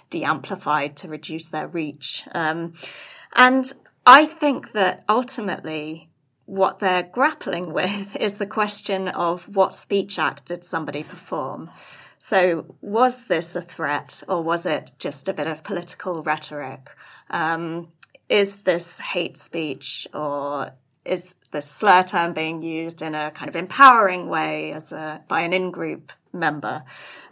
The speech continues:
So content moderators have to, have to ask these kinds of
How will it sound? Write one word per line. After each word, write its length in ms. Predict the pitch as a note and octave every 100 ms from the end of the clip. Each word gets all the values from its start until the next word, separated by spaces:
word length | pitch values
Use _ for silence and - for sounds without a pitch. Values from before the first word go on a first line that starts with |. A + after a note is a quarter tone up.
| _ _
So 520 | - A3+ G#3+ G#3+ - -
content 320 | - C4 C#4
moderators 540 | A#3+ A3 G#3 G3+ G3+ G3
have 160 | F#3+
to, 420 | - F3 F3 - - _
have 220 | - F#3
to 300 | - E3+ D3 - -
ask 380 | G3+ G3 G3+ -
these 360 | F#3+ F3 F3 -
kinds 360 | - F3 E3
of 120 | D#3+